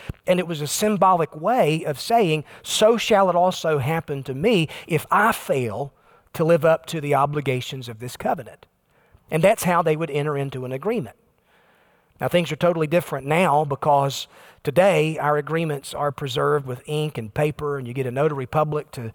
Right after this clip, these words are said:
sign it, and all of that's kept in the courthouse or somewhere on, on, on, on, uh, in a file, that kind of thing. But not in Abram's day, not in ancient cultures. Uh, a significant agreement,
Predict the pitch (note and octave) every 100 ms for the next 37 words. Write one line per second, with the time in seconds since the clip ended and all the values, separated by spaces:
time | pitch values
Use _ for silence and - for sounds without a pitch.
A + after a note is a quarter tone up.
0 | - - F3 D#3 D#3 D3+ D3+ B2+ A2 -
1 | - - - C3+ D3+ C3+ D3 C#3+ - -
2 | D3+ - - B2+ A#2 G#2+ G#2 - E3+ -
3 | D3 D3 C#3 - A2 E3 D3+ D3+ D3 B2+
4 | A#2 A2+ _ - B2+ A2 G#2+ B2 A2 G#2
5 | - - G#2 G2 _ _ _ _ _ A#2+
6 | B2 B2 - E3 D#3+ D#3 D3+ D3 - D#3+
7 | E3+ D#3+ D3+ E3+ E3+ E3+ - _ _ _
8 | _ _ _ _ - - - - - -
9 | C3+ F3 G#3 G3+ A3 E3 C3 - G2+ D#2
10 | _ _ _ _ - C#3+ F#3 F#3 F#3+ -
11 | - E3+ D#3+ - - - - _ _ _
12 | _ _ _ _ _ - A2+ G#2+ A2+ C3
13 | - C#3 F#3+ G3+ - E3+ D3 C3 E3+ F#3+
14 | C3 B2+